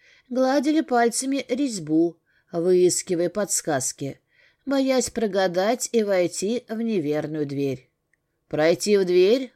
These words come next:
можно только один раз», — подбодрил голос.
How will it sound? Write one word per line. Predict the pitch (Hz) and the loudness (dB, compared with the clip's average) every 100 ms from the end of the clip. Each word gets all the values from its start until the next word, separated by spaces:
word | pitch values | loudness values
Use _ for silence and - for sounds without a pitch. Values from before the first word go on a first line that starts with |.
| - | -12
можно | 190 190 196 214 220 285 | -6 -2 0 0 -4 -4
только | 240 202 202 214 214 285 247 - | -2 -2 0 -2 -2 -4 -4 -8
один | 311 202 208 156 | -6 -2 -2 2
раз», — | 143 143 - - _ _ | 0 0 -4 -10 _ _
подбодрил | - 240 156 151 143 165 | -8 -6 -4 -4 -2 -4
голос. | 156 139 135 131 - | -2 -4 -4 -8 -12